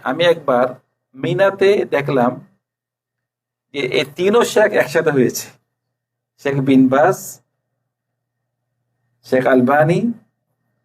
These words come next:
শেখ বিন ইসাইমিন, তিনও শেখ একসাথে হয়েছে।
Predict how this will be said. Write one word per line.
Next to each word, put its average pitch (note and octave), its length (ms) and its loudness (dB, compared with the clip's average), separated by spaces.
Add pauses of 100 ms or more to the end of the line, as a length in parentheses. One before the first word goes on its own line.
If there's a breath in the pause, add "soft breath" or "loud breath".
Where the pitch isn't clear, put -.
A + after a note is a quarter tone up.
(160)
শেখ D3+ 400 0 (120)
বিন B2+ 180 2
ইসাইমিন, A2+ 460 -4 (1900)
তিনও E3 200 0
শেখ F#3 180 0
একসাথে C3 360 0
হয়েছে। G#2+ 340 -4